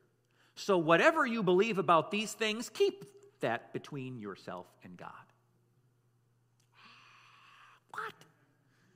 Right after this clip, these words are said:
You mean, you mean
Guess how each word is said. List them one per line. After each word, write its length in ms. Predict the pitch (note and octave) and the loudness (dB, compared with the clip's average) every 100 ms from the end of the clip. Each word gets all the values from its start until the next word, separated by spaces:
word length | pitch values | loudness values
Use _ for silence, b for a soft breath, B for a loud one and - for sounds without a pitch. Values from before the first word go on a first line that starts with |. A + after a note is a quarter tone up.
| _ _ _ _ _ _ _ _ _ _ _ _ _ _ _ _ _ _ _ _ _ _ C#4 | _ _ _ _ _ _ _ _ _ _ _ _ _ _ _ _ _ _ _ _ _ _ -6
You 100 | E4+ | -6
mean, 160 | D4+ F#3+ | -8 -8
you 120 | D#4+ | -6
mean 180 | E4+ | -6